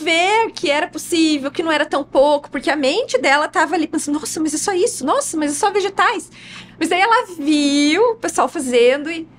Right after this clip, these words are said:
"Ah, eu também consigo, eu vou, vou, vou lá." E fez, né? E, e tá trazendo gente, como a Fran, tá inspirando outras pessoas.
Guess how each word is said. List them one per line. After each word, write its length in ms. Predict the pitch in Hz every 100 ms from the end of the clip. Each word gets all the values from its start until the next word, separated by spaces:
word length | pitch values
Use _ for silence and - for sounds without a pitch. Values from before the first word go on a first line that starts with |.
| - -
"Ah, 220 | 294 277
eu 80 | 381
também 480 | - 311 285 254
consigo, 460 | 247 294 254 240 196
eu 60 | 277
vou, 320 | 277 196 -
vou, 300 | - 285 214
vou 140 | 208 254
lá." 140 | 220 - _ - - -
E 100 | 381
fez, 720 | 480 427 320 269 254 - -
né? 340 | - 220 330 -
E, 320 | 254 - 262
e 40 |
tá 200 | - -
trazendo 460 | 277 294 330 302 320
gente, 380 | 339 311 294 -
como 180 | 247 254
a 60 |
Fran, 400 | - 285 294 277
tá 140 | - 254
inspirando 640 | 247 302 247 254 294 262
outras 300 | 220 220 220
pessoas. 600 | - 233 294 269 262 214